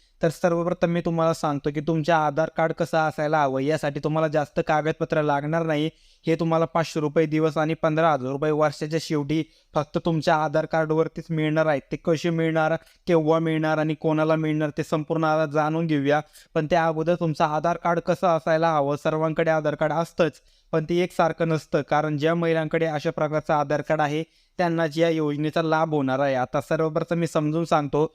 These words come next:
की तुमचं आधार कार्डवरती नाव कसं असायला हवं.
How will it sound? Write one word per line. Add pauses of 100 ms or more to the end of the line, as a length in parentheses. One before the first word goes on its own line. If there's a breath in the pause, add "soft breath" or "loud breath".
(240 soft breath)
की
तुमचं
आधार
कार्डवरती
नाव
कसं
असायला
हवं.